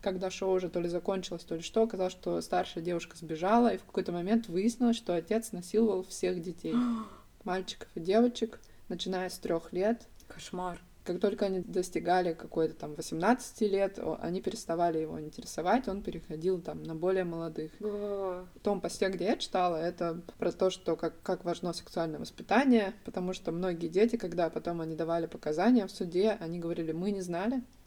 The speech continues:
Speaker 1: что это ненормально».
Speaker 2: Мгм.
Speaker 1: Им никто не рассказал, что там прикасаться к твоему телу без твоего согласия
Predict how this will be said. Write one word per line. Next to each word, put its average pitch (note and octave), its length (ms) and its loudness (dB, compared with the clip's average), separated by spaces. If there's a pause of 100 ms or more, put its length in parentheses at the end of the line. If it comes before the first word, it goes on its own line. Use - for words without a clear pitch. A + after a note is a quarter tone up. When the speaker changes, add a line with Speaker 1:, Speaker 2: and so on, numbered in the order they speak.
(100)
Speaker 1:
что - 460 -2
это F#3 340 0
ненормально». D#3+ 760 -2 (140)
Speaker 2:
Мгм. F3 380 -6 (220)
Speaker 1:
Им G3+ 180 2
никто F#3 300 2
не F3 80 0
рассказал, E3 480 2
что E3+ 680 -2 (100)
там D#3 200 -8
прикасаться F3 640 0
к - 40 -18
твоему E3 340 -4
телу A#3 260 4
без F3+ 240 0
твоего D#3+ 240 -4
согласия E3+ 760 0